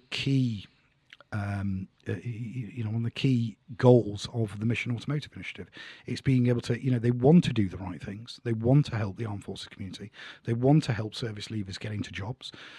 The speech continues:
They want to support their veteran population. They want to be able to tap into those transferable skills. They want to support their reservists.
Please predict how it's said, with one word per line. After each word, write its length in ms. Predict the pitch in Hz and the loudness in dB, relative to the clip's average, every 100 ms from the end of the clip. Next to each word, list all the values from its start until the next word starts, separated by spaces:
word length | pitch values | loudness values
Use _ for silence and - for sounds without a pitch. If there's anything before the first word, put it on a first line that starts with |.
| - - | -20 -6
They 80 | 113 | -2
want 340 | 117 139 147 | 4 6 6
to 120 | 139 | 4
support 540 | 117 123 117 113 104 - | 0 -2 -2 -2 -2 -6
their 200 | 120 107 | -8 -8
veteran 360 | 104 113 - 110 | -6 -6 -4 -4
population. 680 | 110 - 101 98 - 131 - - - - _ | -4 -4 -8 -8 -10 -10 -14 -20 -20 -20 _
They 100 | - | 0
want 320 | 120 127 147 - | 2 6 6 6
to 80 | |
be 80 | 117 | 0
able 100 | 117 | -4
to 100 | - | -6
tap 240 | - 123 - | -6 -4 -4
into 200 | 104 104 | -6 -10
those 140 | 95 | -12
transferable 440 | - 107 - 101 | -8 -8 -8 -12
skills. 400 | 101 - 98 123 - | -12 -12 -14 -12 -6
They 100 | 123 | -2
want 320 | 120 135 139 | 2 2 2
to 100 | 123 | 0
support 300 | - 113 107 | -2 -2 -2
their 80 | 113 | -4
reservists. 520 | 101 98 90 - - | -6 -8 -10 -14 -20